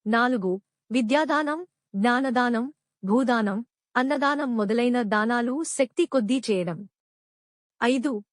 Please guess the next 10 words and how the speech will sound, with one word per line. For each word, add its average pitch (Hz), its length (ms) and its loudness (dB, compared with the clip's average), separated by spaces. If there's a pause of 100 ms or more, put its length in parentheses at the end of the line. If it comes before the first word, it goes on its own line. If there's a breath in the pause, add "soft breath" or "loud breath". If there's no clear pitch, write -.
(220)
ఇంద్రియ 302 360 2
నిగ్రహం 247 500 0
కలిగి 226 320 0
ఉండటం. 196 560 -2 (920)
ఆరు, 269 400 2 (280)
జ్ఞాన 240 340 0
యజ్ఞం 240 480 0
చేయడం. 185 520 -2 (960)
ఏడు, 262 400 2 (300)
పురాణాలు, 311 580 0